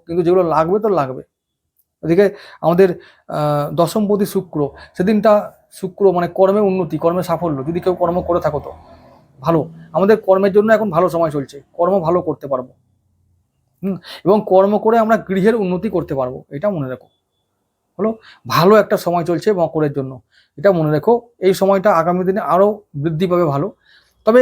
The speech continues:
আবার বলবো যে ভালো সময় চলছে ঠিকই, কিন্তু ওই যে ওইটুকু একটা চ্যালেঞ্জ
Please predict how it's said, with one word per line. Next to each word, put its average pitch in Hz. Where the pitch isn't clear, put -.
আবার 208
বলবো 214
যে 254
ভালো 180
সময় 208
চলছে 233
ঠিকই, 190
কিন্তু 202
ওই 196
যে 208
ওইটুকু 208
একটা 214
চ্যালেঞ্জ 190